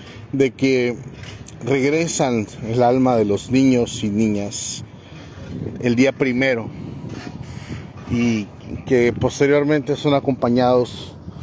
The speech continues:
por los adultos el día dos. Le tengo que recordar a usted que ayer en entrevista para C N R Noticias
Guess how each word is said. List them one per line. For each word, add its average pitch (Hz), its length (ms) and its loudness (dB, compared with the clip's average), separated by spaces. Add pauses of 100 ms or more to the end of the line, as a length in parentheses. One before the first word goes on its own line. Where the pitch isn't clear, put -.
(200)
por 120 140 0
los 113 160 2
adultos 120 520 4
el 101 120 -2
día 110 160 4
dos. - 560 -4 (920)
Le 123 320 4
tengo 208 320 0
que 226 100 4
recordar 165 440 4
a 180 40 6
usted 165 420 2
que 113 640 2
ayer 143 320 4
en 185 140 2
entrevista 135 720 2 (240)
para 104 480 2 (320)
C - 180 0
N 127 120 2
R 131 280 4
Noticias 165 520 2